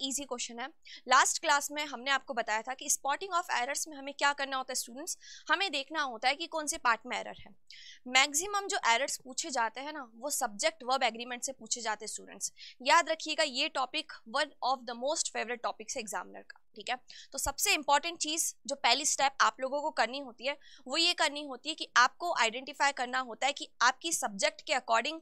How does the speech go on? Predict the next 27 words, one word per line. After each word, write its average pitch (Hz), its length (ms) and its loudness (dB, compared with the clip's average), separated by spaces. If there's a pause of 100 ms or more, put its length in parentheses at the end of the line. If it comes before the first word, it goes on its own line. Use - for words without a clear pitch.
(320)
एग्जामिनर 254 520 2
ने 320 200 -2
वर्ब 277 380 2
सही 240 320 -4
यूज़ 247 320 -6
की 220 140 -12
है 208 80 -14
कि 208 140 -18
नहीं। 202 160 -20 (680)
अब 370 180 8 (280)
आप 277 180 8
लोग 320 120 -4
क्या 302 120 4
चेक 294 200 -6
करेंगे, 262 320 -8 (400)
आप 381 200 8
चेक 349 200 4
करेंगे 302 340 0
कि 320 200 -8
अगर 254 280 6
आपके 254 300 4
सेंटेंस 262 500 -2
में 202 120 -10 (480)
सब्जेक्ट 302 560 4
सिंगुलर 262 380 2
है 226 120 -4 (440)
तो 269 60 0